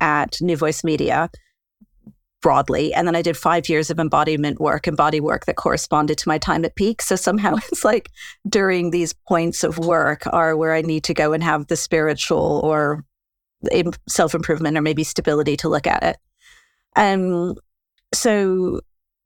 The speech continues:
I had two young kids. I realized I was just so desperately unhappy, needed to do something, and started therapy.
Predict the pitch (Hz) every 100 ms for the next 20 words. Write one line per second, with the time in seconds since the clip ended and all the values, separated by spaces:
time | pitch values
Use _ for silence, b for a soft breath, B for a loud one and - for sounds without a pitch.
0 | _ _ _ - 202 247 240 262 220 202
1 | 202 170 170 - - - - _ _ _
2 | - 180 175 190 185 180 170 - - _
3 | _ _ _ _ _ - 180 175 165 180
4 | 180 170 160 - 175 165 160 165 - 170
5 | 165 156 - 165 165 - 156 151 - 160
6 | 160 160 - - 165 160 160 - 170 165
7 | 151 156 156 156 160 165